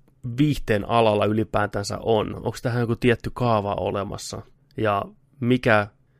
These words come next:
minkälainen käyttäytyminen osuu tähän ylpeyden tavallaan syntiin sitten? Meillä on tota,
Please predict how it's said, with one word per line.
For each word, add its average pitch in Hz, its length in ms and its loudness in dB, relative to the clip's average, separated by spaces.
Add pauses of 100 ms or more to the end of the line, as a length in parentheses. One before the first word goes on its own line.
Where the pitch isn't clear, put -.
(140)
minkälainen 123 340 2
käyttäytyminen 104 760 0
osuu 110 360 0
tähän 104 360 -6
ylpeyden 98 680 -4 (580)
tavallaan 104 360 0
syntiin 101 540 -4
sitten? 101 380 -8
Meillä 117 260 -2
on 110 60 -4
tota, 117 320 -2